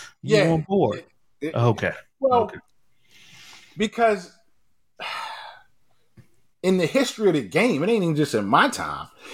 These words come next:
Speaker 2: in the history of the game, the N B A, if you didn't make eight, you didn't make it.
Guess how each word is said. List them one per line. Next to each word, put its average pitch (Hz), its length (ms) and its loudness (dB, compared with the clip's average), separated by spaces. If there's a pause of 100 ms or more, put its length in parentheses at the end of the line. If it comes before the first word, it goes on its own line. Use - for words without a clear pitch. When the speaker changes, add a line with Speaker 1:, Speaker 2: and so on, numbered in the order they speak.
(240)
Speaker 2:
in 185 140 2
the 165 80 0
history - 380 2
of 175 60 2
the 135 60 0
game, 113 600 -2 (360)
the 120 120 0
N 220 140 2
B 180 180 2
A, 180 360 -2 (760)
if 202 160 4
you 233 100 0
didn't 233 240 2
make 220 220 0
eight, 339 300 0
you 240 80 0
didn't 277 240 0
make 440 260 4
it. 233 160 -2